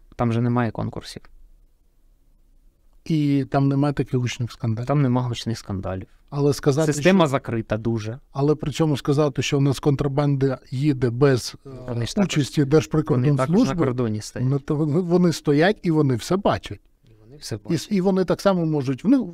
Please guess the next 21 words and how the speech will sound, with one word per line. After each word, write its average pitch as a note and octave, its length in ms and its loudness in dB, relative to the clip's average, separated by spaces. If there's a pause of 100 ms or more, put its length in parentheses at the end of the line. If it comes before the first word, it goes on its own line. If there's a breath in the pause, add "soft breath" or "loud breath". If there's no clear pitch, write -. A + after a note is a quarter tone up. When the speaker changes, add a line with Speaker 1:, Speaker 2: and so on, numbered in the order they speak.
(200)
Speaker 2:
в F3+ 60 -2
них G3 200 2
є D3+ 80 6
своя F3 260 2
розвідка, C3+ 560 -2 (440)
вони E3 180 0
так E3 160 -4
само F#3+ 220 2
можуть D#3 400 -2
зупинити E3+ 500 0
якусь D3 280 -4
підозрілу E3 640 -2
фуру. C3 380 -8 (220)
Інколи G3 380 4
вони E3+ 200 0
зупиняють, C#3 760 -2
якісь C3 260 -2
там B2+ 140 -2
цигарки C3 420 0
вони C3 220 2
знаходять, A#2+ 520 -2